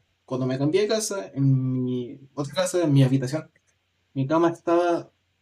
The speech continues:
digamos que mi cama estaba aquí, no sé cómo ponerlo horizontalmente, acá,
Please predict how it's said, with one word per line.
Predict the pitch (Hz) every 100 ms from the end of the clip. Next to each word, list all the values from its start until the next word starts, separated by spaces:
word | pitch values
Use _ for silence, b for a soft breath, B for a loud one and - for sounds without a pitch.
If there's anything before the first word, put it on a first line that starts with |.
| _ _ _ _ _ _ _ _ _ _ _ _ _ _ _ -
digamos | 220 240 226
que | 226
mi | 214
cama | 214 214
estaba | 214 202 196 190
aquí, | 180 - _ _ _ _ _ - 147 - _ _ _ _ _ _
no | 143
sé | 135 143
cómo | 143
ponerlo | 139 139
horizontalmente, | 139 139 139 131 120 139
acá, | 139